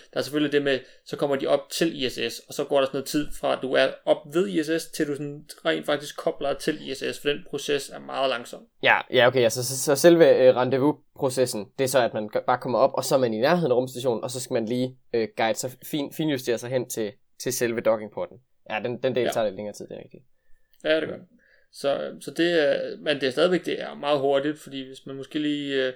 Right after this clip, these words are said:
Speaker 1: skal sammenligne lidt, øh, så andre gange, for eksempel med, øh, Andreas Mogensen, da han skulle op tilbage i to tusind og femten, der var det altså, øh, jeg mindes det omkring de fyrre timer. Du må lige rette mig, hvis, øh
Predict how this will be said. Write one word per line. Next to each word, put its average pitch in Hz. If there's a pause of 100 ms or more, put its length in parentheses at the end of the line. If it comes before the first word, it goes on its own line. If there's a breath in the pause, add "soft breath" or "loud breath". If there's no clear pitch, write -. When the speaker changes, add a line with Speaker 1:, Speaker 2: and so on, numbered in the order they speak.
(260 soft breath)
Speaker 1:
skal -
sammenligne 151
lidt, 151 (240)
øh, 139 (240)
så 156
andre 147
gange, 147
for -
eksempel 135
med, 135
øh, -
Andreas 135
Mogensen, 160
da 127
han 143
skulle 139
op 143
tilbage 135
i -
to 139
tusind 131
og 127
femten, 151 (600 soft breath)
der 143
var 147
det 147
altså, -
øh, 139
jeg 156
mindes 185
det 180
omkring 170
de 175
fyrre 165
timer. 185
Du 190
må 147
lige 151
rette 143
mig, 165
hvis, 147
øh 135